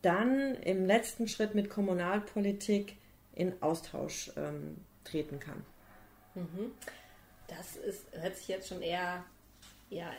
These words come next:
Speaker 2: eher auch abstrakt an. Wir haben ja das Thema auch politische Bildung in Corona-Zeiten. Das, was du gerade gesagt hast, könnte man ja auch, äh, so unter Nicht-Corona-Zeiten machen. Wie konntet ihr mit der Überschrift in,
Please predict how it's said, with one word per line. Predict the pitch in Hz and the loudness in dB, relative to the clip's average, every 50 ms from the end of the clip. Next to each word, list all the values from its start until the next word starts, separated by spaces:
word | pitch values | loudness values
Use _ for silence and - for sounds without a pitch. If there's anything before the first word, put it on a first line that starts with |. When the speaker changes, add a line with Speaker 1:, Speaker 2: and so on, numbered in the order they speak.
| - | -8
Speaker 2:
eher | 151 151 160 | -6 -6 -6
auch | 170 - | -6 -8
abstrakt | - - - - - - 180 190 202 - - | -10 -10 -10 -12 -8 -4 -4 -4 -4 -2 -2
an. | 233 220 196 | -2 0 0
Wir | 185 | 0
haben | 190 190 | 0 0
ja | 185 185 | -2 -2
das | 180 180 | -4 -4
Thema | - - 196 190 - | -4 -2 -2 0 0
auch | 165 175 | -2 -4
politische | - - 190 190 185 180 - - - 180 | -4 -4 -2 -2 -2 -4 -4 -4 -4 0
Bildung | - 196 196 196 190 - | 4 4 4 6 4 2
in | - 196 185 | 0 -2 -2
Corona-Zeiten. | - - 180 175 - 175 196 208 220 226 226 - - 208 208 208 208 185 | -2 -2 -4 -2 0 0 0 2 2 0 -2 -2 -2 -2 -2 0 -2 -4
Das, | 185 185 - | -4 -6 -6
was | 190 185 - | -10 -10 -6
du | - 202 | -6 -8
gerade | - - 185 196 - - | -6 -6 -6 -8 -6 -6
gesagt | 185 175 196 180 175 - | -6 -6 -6 -6 -6 -6
hast, | 185 - - | -8 -8 -4
könnte | - 202 190 202 208 | 0 0 2 2 2
man | 202 180 180 185 | 2 0 0 0
ja | 180 170 170 | 0 0 2
auch, | 170 180 185 - - - | 2 0 0 -2 -4 -4
äh, | 185 180 185 185 185 - - - 180 | -2 -2 -2 -2 -4 -4 -6 -6 -8
so | 175 180 180 | -6 -6 -4
unter | - 180 175 180 185 | -4 -4 -4 0 4
Nicht-Corona-Zeiten | 220 269 269 - - 240 208 220 233 226 214 208 - - 208 202 202 202 | 4 4 4 6 6 6 6 6 6 6 4 4 4 2 2 2 2 0
machen. | 196 196 196 208 190 | 0 0 0 -2 -2
Wie | 180 208 208 | -2 -4 -6
konntet | - - 214 208 208 196 - | -4 -2 -2 -2 -2 -2 -2
ihr | - 202 196 | -2 -2 0
mit | 202 190 180 - | 0 -2 -2 -4
der | 185 185 | -6 -6
Überschrift | 185 185 196 196 - - 202 196 - - - - - - - - - - | -2 0 0 -2 0 -2 -6 -8 -8 -14 -20 -20 -20 -20 -20 -20 -2 4
in, | 220 214 214 233 - | 4 6 6 4 2